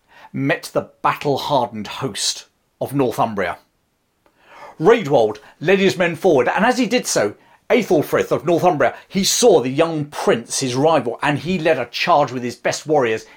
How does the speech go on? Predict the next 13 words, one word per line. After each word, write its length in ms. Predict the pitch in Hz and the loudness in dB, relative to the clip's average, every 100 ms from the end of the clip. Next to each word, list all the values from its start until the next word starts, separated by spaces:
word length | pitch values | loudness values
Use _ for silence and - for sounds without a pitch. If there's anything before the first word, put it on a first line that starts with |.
| _ | _
in 80 | 151 | -6
a 80 | 143 | -6
counterattack, 800 | - 175 143 139 120 123 - - - - | -2 -4 -2 -4 -4 -4 -6 -8 -20 -14
smashed 640 | - - - 277 262 - - | -4 -2 0 0 0 0 -2
through 220 | 226 214 | 2 2
the 120 | 175 | 2
East 220 | 180 151 190 | -2 -2 0
Anglian 460 | 175 151 156 143 | 0 0 2 2
lines, 340 | 139 139 131 - - | 4 2 0 -8 -8
and 120 | 147 151 | -2 0
they 80 | |
hacked 460 | 139 - - - - | 0 0 -4 -6 -2
down 360 | 175 156 147 | 2 4 2